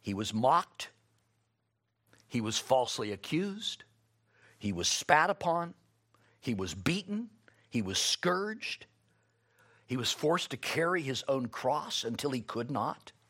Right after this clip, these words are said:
He was stripped naked and nailed to the cross and suffered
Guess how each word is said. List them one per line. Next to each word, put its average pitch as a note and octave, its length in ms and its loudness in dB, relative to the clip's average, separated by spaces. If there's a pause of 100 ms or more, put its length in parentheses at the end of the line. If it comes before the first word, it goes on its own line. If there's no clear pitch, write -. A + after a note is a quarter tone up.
(760)
He E3 100 2
was C#3 160 2
stripped - 400 0
naked D#3 640 0 (420)
and A#2 300 2
nailed G3 320 4
to - 100 2
the G3 80 -2
cross C3+ 600 2 (1000)
and B2 120 -2
suffered G#3 680 2